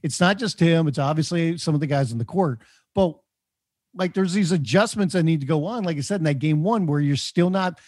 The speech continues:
you know, playing guys the heavy minutes here in the, in a, a very important playoff game. And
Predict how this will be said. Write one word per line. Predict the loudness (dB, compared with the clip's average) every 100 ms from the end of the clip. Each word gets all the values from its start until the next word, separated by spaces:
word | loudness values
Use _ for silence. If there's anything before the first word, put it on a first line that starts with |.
| _ _ _ -2
you | 2
know, | 4 2 -4 _ _
playing | -2 0 2 2
guys | 0 0 0 0
the | 2
heavy | 4 4
minutes | 2 2 -2
here | 0 0
in | 2
the, | -2
in | -2 -2 0
a, | -2 -4 -6 -8
a | -4
very | 0 0
important | 0 -2 -6 -6
playoff | -4 -4 -4
game. | -6 -6 -6 -8 _ _ _
And | -4 0 2 0